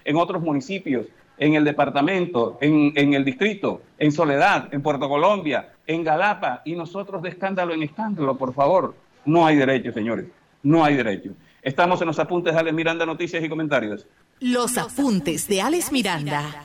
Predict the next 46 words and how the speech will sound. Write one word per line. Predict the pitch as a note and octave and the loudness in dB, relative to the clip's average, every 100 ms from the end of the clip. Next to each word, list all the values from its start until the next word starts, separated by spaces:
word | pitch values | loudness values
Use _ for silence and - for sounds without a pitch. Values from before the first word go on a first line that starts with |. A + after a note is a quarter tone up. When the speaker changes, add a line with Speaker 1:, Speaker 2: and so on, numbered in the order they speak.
| - - | -10 -2
Speaker 2:
una | D#4 A3 | 0 0
manera | D#3+ F3+ B3 C#4 | 0 -2 -2 -2
diferente | D#4 G4 E4 G#3+ B3 | -2 0 0 2 0
de | C4+ | 0
interpretar | C4 F#3 F#3 E3 - D3+ G3 C4+ | 0 0 -2 -4 -4 -4 -2 -2
la | D4 D4 | 0 0
noticia. | C#4+ C#4+ F#3+ - D3+ C3+ D#3 - _ _ _ _ _ _ _ _ _ | -2 -2 -4 -2 -4 -4 -10 -18 _ _ _ _ _ _ _ _ _
Speaker 1:
Bueno, | G#2 B2 | -4 -2
efectivamente | B2+ A2 B2+ B2 | -2 -2 -2 -2
estamos | A2+ B2 B2 | -2 -2 0
en | |
los | A#2+ | 0
apuntes | B2 B2 A#2+ A#2+ | 0 -2 0 0
de | |
Alex | A#2+ A#2+ | 0 -2
Miranda, | B2 B2+ B2 | -4 -2 -4
noticias | A#2 B2 A#2+ A#2+ | -4 -6 -6 -6
y | A#2+ | -4
comentarios | A#2+ A#2 B2 B2 | -2 0 0 0
por | B2+ | -2
los | A#2+ | -4
catorce | A#2+ A#2 A#2+ B2 | -2 -4 -4 -6
treinta | A#2 B2+ A#2 B2 A#2 - _ | -4 -6 -2 0 -2 -6 _
A | - A#2 A#2+ | 0 2 4
M | B2 B2+ | 0 -2
de | B2 A#2+ | -2 -4
Radio | A#2+ B2 B2 B2 A#2+ A#2+ | -2 -2 -2 -4 -4 -6
Ya. | A2+ A#2+ A2 F#2+ - | -4 -2 -2 -2 -10
Vamos, | F#2 G#2+ G#2+ A2 G#2 F#2+ - | -4 -4 -2 -2 -4 -6 -6
eh, | G#2 G2 G2 F#2 | -2 -2 -2 -2
a | G2+ | -4
seguir | G2+ G#2 A2+ | -6 -8 -4
con | A#2 | -2
la | G#2+ | -2
información. | G2 G#2 G2+ B2+ B2+ B2+ - _ _ | -4 -6 -4 -2 -2 -4 -12 _ _
Antes, | G#2+ A#2+ B2+ B2 G#2+ | 2 2 2 -2 -2
dígame, | B2+ B2 A#2 | 0 0 0
búsquenme | G#2+ B2+ C#3 B2+ | 0 -2 0 0
ahí | C3 B2 | 2 0
ustedes | A#2+ A#2+ A2+ | 0 -2 -2
eso, | |
porque | F#2+ G2 | -6 -4
yo | G#2+ | -2
estoy | A2 | 0
acá | A2+ G#2+ | 2 0
colgado. | G2+ G2+ F#2+ | -2 -6 -6